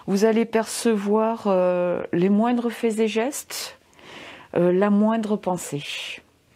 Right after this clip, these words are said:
Euh, Mauvigné vous propose une histoire oppressante,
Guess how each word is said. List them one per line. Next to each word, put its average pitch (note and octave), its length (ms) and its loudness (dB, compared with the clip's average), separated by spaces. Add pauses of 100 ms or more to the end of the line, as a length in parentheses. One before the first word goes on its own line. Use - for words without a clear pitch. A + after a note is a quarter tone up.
(680)
Euh, F#3+ 180 2
Mauvigné A#3 520 4
vous B3+ 120 0
propose A3+ 580 -2
une F#3+ 140 0
histoire F#3+ 400 -4 (420)
oppressante, A#3 1080 -2